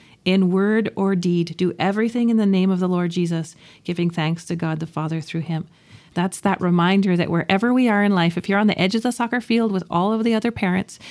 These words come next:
if you're helping at your child's school, if you are a C E O in a company, you are doing whatever in, whatever you do in word or deed, do everything in the name of the Lord Jesus.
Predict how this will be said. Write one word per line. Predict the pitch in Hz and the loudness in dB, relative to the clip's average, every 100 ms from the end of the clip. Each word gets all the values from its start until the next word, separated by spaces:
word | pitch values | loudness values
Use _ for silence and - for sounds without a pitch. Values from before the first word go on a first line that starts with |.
| - | -10
if | - | -2
you're | 202 | -2
helping | - 202 202 220 | 0 -2 2 2
at | 220 - | 2 0
your | 220 | -4
child's | - 208 208 202 | 0 0 0 -4
school, | - 190 175 170 170 - - - | -6 -2 0 0 -4 -14 -20 -8
if | - 190 - | -4 -2 0
you | 185 214 240 - | 2 4 2 0
are | 190 185 185 - - - - | 0 2 0 -4 -14 -14 -4
a | 175 | -4
C | 160 - 226 262 277 | -2 0 0 2 0
E | - | 2
O | 220 196 | 2 2
in | 180 | 2
a | 180 | 0
company, | 202 185 170 165 180 - - - - | 0 0 0 0 0 -4 -20 -12 -2
you | 190 208 226 - | 2 4 2 0
are | 180 175 | 0 2
doing | 190 180 175 | 2 2 2
whatever | 175 165 - 220 240 175 147 170 _ _ _ | 0 -4 0 0 2 0 -2 -6 _ _ _
in, | 180 180 175 170 _ - _ - 175 - | 0 2 0 -4 _ -20 _ -6 -4 0
whatever | 208 226 240 | 2 4 4
you | 262 | 4
do | 233 196 | 4 4
in | 175 | 4
word | 190 | 4
or | 190 | 2
deed, | 180 180 165 | 2 0 0
do | 175 - | 0 0
everything | 214 247 254 254 | 0 2 2 4
in | 240 | 4
the | 202 | 6
name | 190 180 190 | 6 6 4
of | |
the | 180 | 4
Lord | 175 170 175 | 2 2 2
Jesus. | 170 175 175 139 | 2 0 0 -6